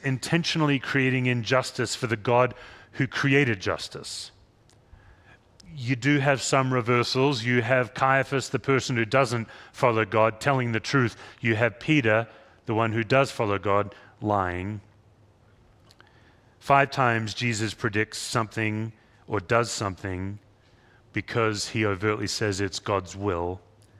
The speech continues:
And almost that many times, Matthew, also the author, pointing out all of the things going on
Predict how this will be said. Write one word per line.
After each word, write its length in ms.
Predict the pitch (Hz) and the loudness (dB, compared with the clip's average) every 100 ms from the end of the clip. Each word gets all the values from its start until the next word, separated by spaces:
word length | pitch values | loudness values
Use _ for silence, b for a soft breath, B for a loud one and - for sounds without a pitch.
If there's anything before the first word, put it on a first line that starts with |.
| b b b b b b b | b b b b b b b
And 160 | - 98 | -8 -2
almost 400 | 123 135 113 - | 0 2 0 0
that 160 | 113 | -4
many 240 | 107 92 92 | -4 -6 -6
times, 640 | - 101 90 90 87 - | -4 -4 -2 -4 -6 -8
Matthew, 680 | 104 104 113 - 87 82 78 - _ | -4 -4 -4 -8 -10 -8 -10 -14 _
also 420 | - 113 - 98 87 | -2 -2 0 -2 -4
the 160 | 92 | -4
author, 460 | - 127 - 90 78 B B - | -2 -2 -2 -6 -6 B B -12
pointing 480 | - 117 107 104 95 | -2 -2 -2 -4 -2
out 280 | 92 92 B B B B _ | -2 -4 B B B B _
all 260 | - 117 123 | -2 0 2
of 80 | 110 | 0
the 120 | 110 | -2
things 340 | - 107 104 | -2 -2 -2
going 320 | - 104 95 95 | -2 -2 -2 -2
on 380 | 92 92 92 | -4 -4 -8